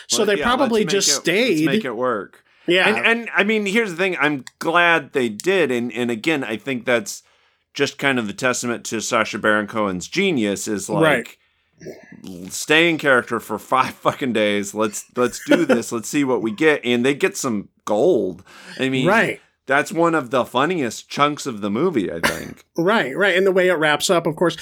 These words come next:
Speaker 1: Now, I remember him at the rally, the gun rally, doing the, like, hillbilly song guy. I remember that hitting the news during the summer. That
Speaker 2: Oh, really?
Speaker 1: Sacha Baron Cohen was at this thing, and he kept singing the song,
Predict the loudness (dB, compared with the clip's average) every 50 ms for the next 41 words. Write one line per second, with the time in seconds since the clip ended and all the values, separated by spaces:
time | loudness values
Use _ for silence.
0 | -14 -6 0 2 2 4 4 4 4 2 2 2 2 2 2 2 2 4 4 2
1 | 2 0 -2 -4 -8 _ _ _ _ _ _ _ -20 -14 -10 -6 -2 2 2 4
2 | 4 4 2 0 0 -2 -2 0 2 2 4 4 4 4 4 2 2 0 0 0
3 | 0 2 2 2 2 2 0 0 -2 -2 -2 -2 -4 -4 -6 -8 -10 _ _ -2
4 | 0 2 2 2 2 2 2 2 0 2 2 0 0 -2 -2 -6 -2 0 0 2
5 | 4 4 4 4 2 2 2 0 -2 -4 -6 -4 -2 0 2 4 4 4 4 2
6 | 2 2 0 0 0 0 2 2 2 2 0 -2 -4 -6 _ -20 -20 -20 -18 -8
7 | -2 0 2 2 4 2 2 2 2 4 4 2 2 2 2 2 2 2 2 2
8 | 2 2 2 2 2 2 2 2 0 -2 -4 -2 0 2 2 2 2 0 0 0
9 | 0 2 2 2 0 -2 -6 -12 -18 -20 _ _ _ _ _ _ _ _ _ 0
10 | 0 0 0 0 2 2 2 2 0 0 0 2 2 4 4 4 4 4 4 4
11 | 4 2 2 2 2 2 2 2 2 0 0 0 -2 -2 -2 0 2 2 4 4
12 | 4 4 4 4 2 2 0 0 0 0 0 0 0 2 2 2 4 4 4 4
13 | 2 2 0 0 2 2 4 4 4 2 2 0